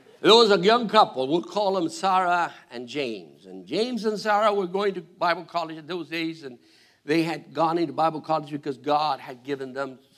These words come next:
they said, a call to go to China. And they studied so diligently because that's where they wanted to go.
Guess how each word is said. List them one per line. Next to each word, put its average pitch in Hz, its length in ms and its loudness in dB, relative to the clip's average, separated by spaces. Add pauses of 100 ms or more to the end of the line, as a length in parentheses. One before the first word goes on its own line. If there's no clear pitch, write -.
they 123 140 -10
said, 127 280 -14
a - 60 -20
call 135 340 -20
to - 120 -20
go 127 120 -20
to 127 120 -20
China. 127 420 -10 (840)
And 139 120 -2
they 226 100 6
studied 240 420 0
so 202 140 4
diligently 165 680 4
because 156 320 -4
that's 185 280 0
where 175 60 -4
they 165 120 -2
wanted 147 340 -2
to 139 60 -10
go. 113 360 -4